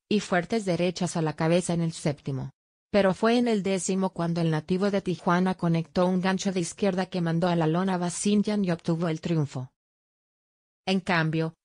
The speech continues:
Edgar Berlanga brindó una buena actuación al público presente en el T-Mobile Arena en Las Vegas y sorprendió al aguantar los doce rounds,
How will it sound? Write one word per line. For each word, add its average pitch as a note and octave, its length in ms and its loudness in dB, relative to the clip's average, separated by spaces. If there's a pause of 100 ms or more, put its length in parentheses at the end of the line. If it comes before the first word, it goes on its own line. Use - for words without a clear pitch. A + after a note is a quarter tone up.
Edgar G#3 320 0
Berlanga F#3+ 520 0
brindó F3 360 0
una F3+ 220 0
buena F3+ 280 0
actuación F#3+ 540 -2
al E3+ 140 0
público G#3+ 480 -2
presente F3+ 560 -2
en F3 80 0
el D#3 160 0
T-Mobile G3+ 500 2
Arena F#3 360 2
en F3 60 2
Las D#3 180 -2
Vegas F#3 360 -2
y F#3 60 -2
sorprendió F#3 640 0
al F#3+ 100 2
aguantar E3+ 500 0
los E3+ 220 0
doce G3+ 320 -2
rounds, D#3+ 580 0